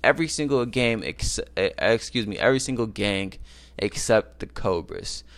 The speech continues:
The Cobras are some young bucks who kinda have a moral code, but also don't take shit from nobody, and they don't want any part of the social work,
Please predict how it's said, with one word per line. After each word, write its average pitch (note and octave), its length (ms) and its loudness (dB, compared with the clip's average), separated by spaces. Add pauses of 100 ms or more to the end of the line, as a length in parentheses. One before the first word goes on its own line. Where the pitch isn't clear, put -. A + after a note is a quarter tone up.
(180)
The - 80 -4
Cobras C3+ 380 4
are B2 60 -2
some G2 220 -4
young A#2+ 220 0
bucks - 380 2
who G2+ 420 -4 (480)
kinda D3+ 260 6
have D3 220 4
a B2+ 60 0
moral C3 340 4
code, C#3+ 540 2
but G2 80 0
also B2 400 4
don't A#2+ 240 0
take B2 240 2
shit - 260 -2
from G#2 140 -6
nobody, B2 500 4
and G2+ 100 -4
they G#2 80 2
don't A#2 220 0
want A#2 320 -4
any B2 220 -2
part A2+ 320 2
of G#2+ 80 2
the G#2 80 -2
social G#2 480 -4
work, G2+ 260 0